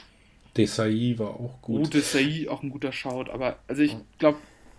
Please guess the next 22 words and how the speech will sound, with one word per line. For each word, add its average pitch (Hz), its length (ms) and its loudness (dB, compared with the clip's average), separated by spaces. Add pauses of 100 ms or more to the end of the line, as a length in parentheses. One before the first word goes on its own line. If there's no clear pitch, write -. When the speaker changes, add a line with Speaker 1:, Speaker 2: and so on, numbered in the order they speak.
(160)
Speaker 2:
es - 280 -8
ist - 80 -8
ganz, 156 240 0
ganz 143 160 2
schwer, 147 260 4
sich 147 140 -6
da - 100 -2
auf - 80 -8
eine 127 80 -8
zweite 127 320 -2
Position 127 460 -8
festzulegen. 135 500 -4
Für 135 100 -8
mich 139 220 -4
war 120 380 4
Puyol 123 380 -2
tatsächlich 123 480 -10
emotional 123 760 -2
eher 160 160 -2
so 151 100 -8
der 147 100 -4
Faktor. 151 560 -4